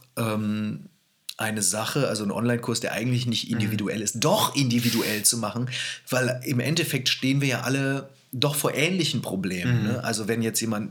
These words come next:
Speaker 1: den Bass anfängt zu,
Speaker 2: Mhm.
Speaker 1: äh, zu spielen, dann fragt er sich unweigerlich als allererstes, "Wie
Speaker 2: Mhm.
Speaker 1: kriege ich da überhaupt einen Ton raus?"
Speaker 2: Mhm.
Speaker 1: So. Genau, also da, äh, was so die Basics angeht, gibt's eigentlich gar nicht so viel Individuelles,
Speaker 2: Mhm.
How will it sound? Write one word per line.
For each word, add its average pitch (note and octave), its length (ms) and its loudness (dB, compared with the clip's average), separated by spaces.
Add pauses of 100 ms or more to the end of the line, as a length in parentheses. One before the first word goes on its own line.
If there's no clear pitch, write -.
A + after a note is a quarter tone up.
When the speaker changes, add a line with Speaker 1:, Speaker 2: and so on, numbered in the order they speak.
(140)
Speaker 1:
den G2+ 140 -4
Bass D3+ 240 2
anfängt G2 420 -6
zu, G2 260 -4 (200)
Speaker 2:
Mhm. B2+ 320 6
Speaker 1:
äh, F#2 180 -2
zu - 140 -4
spielen, G2 400 -2
dann G2 120 -4
fragt B2 380 -2
er A#2 80 2
sich - 400 -4
unweigerlich G#2 800 2
als G#2+ 140 0
allererstes, G#2+ 640 0
"Wie C3 40 6
Speaker 2:
Mhm. B2+ 60 4
Speaker 1:
kriege C#3+ 180 4
ich C#3 60 4
da C#3 100 2
überhaupt B2+ 280 2
einen D3 100 2
Ton F3 260 6
raus?" F#2+ 380 0
Speaker 2:
Mhm. C3+ 480 4
Speaker 1:
So. F2 320 -4 (880)
Genau, G2+ 320 -2
also G2+ 260 -2
da, F#2 460 -2 (180)
äh, F2 60 -8
was G2 140 0
so A#2+ 80 -2
die G#2 80 -6
Basics C#3 420 0
angeht, A#2 380 -2
gibt's B2+ 220 0
eigentlich G#2 320 -4
gar A2 160 0
nicht A2+ 140 0
so C3+ 160 2
viel B2+ 300 0
Individuelles, G#2+ 920 0
Speaker 2:
Mhm. C3 360 4